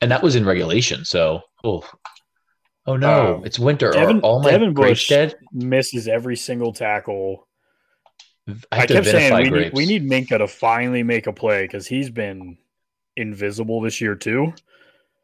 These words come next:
Speaker 1: Well,
Speaker 2: And he
Speaker 1: good, I got
Speaker 2: finally
Speaker 1: great news
Speaker 2: did,
Speaker 1: for
Speaker 2: and
Speaker 1: ya.
Speaker 2: then Devin Bush had a holding call.
Speaker 1: I got great news for you. Minkah's gonna be super invisible on Sunday.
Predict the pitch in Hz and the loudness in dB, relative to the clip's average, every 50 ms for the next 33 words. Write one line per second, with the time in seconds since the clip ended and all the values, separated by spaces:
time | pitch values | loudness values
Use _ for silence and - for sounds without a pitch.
0 | _ _ _ - - 101 - 117 110 123 120 - - 135 127 123 - 127 131 123 | _ _ _ -6 -4 -4 -2 0 0 0 0 2 2 2 4 4 4 2 2 2
1 | 113 110 117 110 107 104 101 95 87 85 85 90 95 95 95 101 110 _ _ _ | 2 2 4 2 2 2 2 2 2 2 0 -2 -4 -8 -16 -18 -20 _ _ _
2 | _ _ _ - - _ - 113 107 107 107 104 98 101 104 101 98 - 107 95 | _ _ _ -20 -20 _ -2 2 2 2 0 -2 -6 -4 -4 -4 -2 -2 -2 -2
3 | 95 90 98 101 98 92 90 87 - - 85 85 85 - _ _ _ _ _ _ | -2 -2 -2 -2 -4 -4 -8 -10 -12 -12 -12 -12 -14 -18 _ _ _ _ _ _
4 | _ _ _ _ _ _ _ _ _ _ _ _ _ _ _ _ _ _ _ _ | _ _ _ _ _ _ _ _ _ _ _ _ _ _ _ _ _ _ _ _
5 | _ _ - 110 110 95 85 107 110 107 110 104 95 - - 90 82 82 82 87 | _ _ -2 -2 -2 0 0 0 0 0 -2 -4 -6 -6 -6 -6 -4 -4 -4 -4
6 | 98 98 95 110 101 - 95 92 90 87 - - - 113 101 - 98 90 87 85 | -6 -4 -2 -4 -4 -4 -4 -6 -6 -6 -6 -6 -4 -6 -4 -4 -6 -6 -6 -6
7 | 85 76 - - 76 73 73 - - - - - - - - - | -8 -10 -10 -12 -12 -10 -10 -10 -10 -12 -12 -12 -12 -14 -14 -14